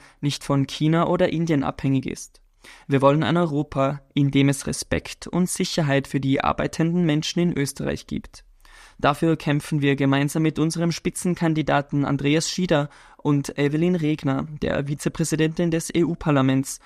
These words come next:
und unserem starken Europateam. Gemeinsam machen wir Europa noch besser, stärker, sozialer und demokratischer. Andreas Babler, S P Ö Bundesparteivorsitzender.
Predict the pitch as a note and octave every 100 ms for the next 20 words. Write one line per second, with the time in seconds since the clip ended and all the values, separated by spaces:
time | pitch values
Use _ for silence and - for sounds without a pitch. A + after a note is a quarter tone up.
0 | - - D#3 F3+ G3 - F#3 F3+ F3+ -
1 | D3+ C#3 - E3 F3 F#3 D#3 C#3+ C3+ -
2 | D#3 - E3 _ _ _ - - - C#3
3 | C#3 C#3+ D3+ C#3 C#3+ C#3 C#3 D3+ C#3+ D3
4 | D3+ D3+ D#3+ C#3+ D#3 - D3 C#3+ - D#3+
5 | E3 _ _ _ - - C#3 C#3 - F3
6 | F#3 - - - - C#3 C3+ C#3+ E3 -
7 | D#3+ E3+ - - F3+ F#3 - C#3 - -
8 | - - - - _ - - _ - C#3+
9 | C#3 D3 D3+ - - - D#3 F3 F#3 -
10 | - - - D#3+ - - F3 D#3+ F#3+ -
11 | C#3 C#3+ D3+ - - F#3+ C#3 C#3 - -
12 | - - E3+ -